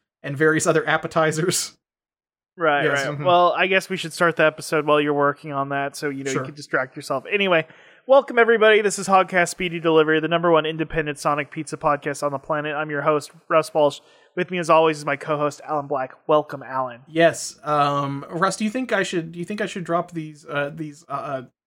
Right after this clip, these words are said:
Speaker 1: Takis or the hot Cheetos first?
Speaker 2: <laughs>
Speaker 1: Which one did they need
Speaker 2: I
Speaker 1: more?
Speaker 2: think you should drop the hot Cheetos as kind of the more generic choice. I think ta-, Taki is more of the, uh,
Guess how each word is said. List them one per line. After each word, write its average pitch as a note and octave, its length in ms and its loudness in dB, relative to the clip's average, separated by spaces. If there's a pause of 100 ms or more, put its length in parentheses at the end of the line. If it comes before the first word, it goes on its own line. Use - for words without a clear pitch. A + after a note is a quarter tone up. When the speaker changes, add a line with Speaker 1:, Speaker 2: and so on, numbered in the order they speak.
Speaker 1:
Takis F#3+ 420 -2
or D3+ 80 -4
the C#3+ 100 -4
hot D#3 220 -2
Cheetos C3+ 360 -10
first? C#3 320 -12 (260)
Speaker 2:
<laughs> - 1500 -12
Speaker 1:
Which - 140 -2
one C#4 100 2
did C4 120 0
they A#3+ 80 2
need A3 200 -2
Speaker 2:
I F#3 100 4
Speaker 1:
more? D3 120 2
Speaker 2:
think G4 140 -4
you F#4 120 2
should A3+ 380 -4
drop G3 540 6
the F#3 480 6
hot F3 340 0
Cheetos F3+ 560 2
as D#3+ 100 -12
kind E3+ 180 -2
of E3+ 60 -2
the E3 60 -2
more D#3+ 220 0
generic D3 360 -4
choice. D#3 220 -4
I F#3+ 120 4
think A3 280 -4
ta-, E3+ 300 -2
Taki E3 340 0
is C#3+ 140 -6
more C#3 280 -2
of C#3 140 -8
the, C3+ 200 -8
uh, B2+ 160 -2